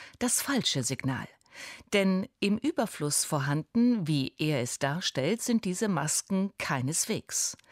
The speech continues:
Leer gekaufte Regale, in die Höhe schießende Preise. Nicht nur in Bayern spielen sich gerade regelrechte Jagdszenen ab. Selbst wenn Rentner und Bedürftige die Masken kostenlos erhalten,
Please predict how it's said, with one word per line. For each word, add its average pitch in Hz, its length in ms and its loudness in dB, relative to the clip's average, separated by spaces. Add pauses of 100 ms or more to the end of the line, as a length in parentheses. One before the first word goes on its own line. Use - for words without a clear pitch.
(260)
Leer 233 260 4
gekaufte 240 540 0
Regale, 214 800 2
in 147 160 2
die 135 160 2
Höhe 156 300 4
schießende 147 520 2
Preise. 139 640 0 (180)
Nicht 233 240 2
nur 233 120 4
in 208 160 2
Bayern 143 400 2
spielen 143 360 2
sich 135 220 -2
gerade 143 480 0
regelrechte 156 520 0
Jagdszenen 165 800 2
ab. - 260 0 (340)
Selbst 214 400 0
wenn 196 160 4
Rentner 202 500 2
und - 200 -2
Bedürftige 180 640 0
die 143 120 0
Masken 151 600 0
kostenlos 147 720 0
erhalten, 143 520 2